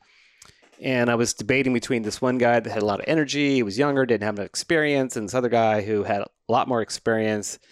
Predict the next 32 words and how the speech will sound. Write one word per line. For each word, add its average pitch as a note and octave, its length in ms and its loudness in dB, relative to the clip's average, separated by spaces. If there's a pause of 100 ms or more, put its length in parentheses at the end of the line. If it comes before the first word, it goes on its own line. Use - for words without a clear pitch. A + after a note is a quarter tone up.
(800)
Uh, C3 200 -2
just - 420 -8
the B2 160 -2
vibe C3+ 300 2
wasn't G3+ 300 -2
there, A3+ 280 0
you G3+ 140 -6
know? A3+ 200 -2
He, E3+ 280 -12
he B2 80 -10
had C3+ 200 -2
more E3+ 200 2
experience, C#3 720 0 (100)
more D3 180 2
knowledge, B2+ 540 2 (540)
but B2+ 200 -2
he's C#3 200 -6
just C#3+ 240 -4
a, A#2+ 180 -4
kind C3+ 180 -2
of A2+ 80 -2
a G#2+ 40 2
bump G3 260 0
on A#2 100 2
a - 60 -4
log. - 340 -8 (360)
And C#3+ 80 -6
he C#3+ 60 2
goes, D3 160 2
"Lynn, F#3 280 0 (180)
you - 120 -4
know, D3 260 -2